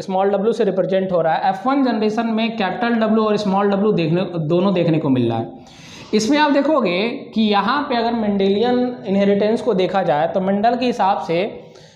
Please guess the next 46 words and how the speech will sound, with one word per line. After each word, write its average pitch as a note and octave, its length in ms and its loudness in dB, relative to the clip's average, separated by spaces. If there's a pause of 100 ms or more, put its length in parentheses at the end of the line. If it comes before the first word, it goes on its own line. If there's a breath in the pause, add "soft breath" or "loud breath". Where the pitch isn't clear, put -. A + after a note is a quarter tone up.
(120)
F F#3 200 -2
one C4 120 2
generation B3 420 2
में A#3+ 140 -2
आपको G#3+ 200 -2
dominant G3+ 480 0
color F3 200 0
मिलता C3+ 280 -2
है, C3+ 60 0
लेकिन G#3+ 360 0
कुछ C4 280 -2
कोडोमिनेंस G#3+ 680 0
के A3+ 120 0
case G3 320 0
में G3 120 0
क्या F#3+ 120 0
होता C#3 360 0
है - 460 -6 (540 soft breath)
कि B3 360 0
F F#3 220 -4
one C#4+ 180 2
generation A#3 460 0
में G#3+ 520 -2 (680)
ये G#3 260 2
एलील A3+ 600 0
और G3 140 0
ये A3+ 200 2
एलील F#3 520 0
दोनों A3 520 0
एक C4 280 0
साथ F3+ 440 -2
F F3+ 200 -6
one G#3 140 2
generation F#3+ 420 -2
में G3+ 180 0
शो G#3+ 300 -2
होते F3 300 -2
हैं F3 280 -2
या G3+ 120 0
इस - 440 -6
अपने F#3+ 240 0
character E3 420 -2
को G3+ 160 -2
शो E3 200 -2
करते B2 360 -2
हैं। A#2+ 240 -6